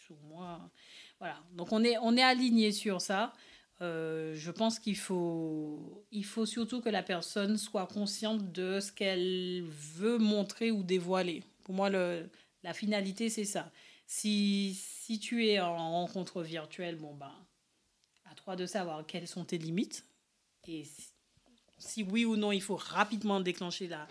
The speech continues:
la rencontre physique, euh, pour, euh, pour être plus dans le concret, on va dire ça comme ça. Et puis en rencontre physique, euh, ben, est-ce que tu es prêt à devoir, euh, à devoir aussi, hein, pareil.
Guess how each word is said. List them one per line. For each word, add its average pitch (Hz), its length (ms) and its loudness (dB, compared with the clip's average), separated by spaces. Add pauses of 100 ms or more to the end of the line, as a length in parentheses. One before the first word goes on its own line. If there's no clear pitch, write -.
(380)
la 185 120 -6
rencontre 185 340 -8
physique, 180 520 -12
euh, 151 180 -6 (160)
pour, 165 240 -4
euh, 147 120 -6
pour 170 280 -2
être 160 160 -6
plus 220 220 2
dans 190 120 6
le 170 120 4
concret, 214 500 2 (160)
on 185 60 -4
va 156 80 -4
dire 160 160 -4
ça 165 100 -8
comme 156 140 -10
ça. 185 180 -8 (480)
Et 185 100 2
puis 262 160 2
en 233 100 6
rencontre 208 360 2
physique, 233 560 2
euh, 175 640 4 (1200)
ben, 180 220 -8
est-ce - 140 -8
que 180 80 -10
tu 175 400 -6
es 165 60 -4
prêt 190 400 -4
à 170 140 -2
devoir, 151 560 -8
euh, 139 160 -8 (420)
à 160 40 -16
devoir 160 580 -10
aussi, 240 300 -4
hein, 226 200 2
pareil. 202 420 -4